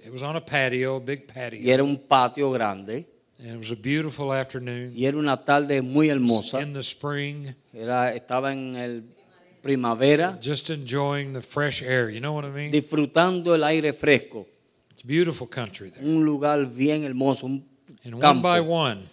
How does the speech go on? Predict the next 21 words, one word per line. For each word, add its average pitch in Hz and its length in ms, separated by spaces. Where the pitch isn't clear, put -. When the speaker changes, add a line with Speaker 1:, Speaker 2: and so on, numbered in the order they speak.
Speaker 2:
Y 139 100
cada 196 360
uno 185 260
de 170 180
ellos, 113 440
Speaker 1:
the 127 100
men 160 320
from 143 240
Spring 160 320
of 156 80
Life 120 360
Speaker 2:
los 131 240
hombres 180 400
de 156 300
Manantial 143 520
de 156 100
Vida, 117 380
Speaker 1:
began 135 400
to 127 120
come 151 320
up 135 300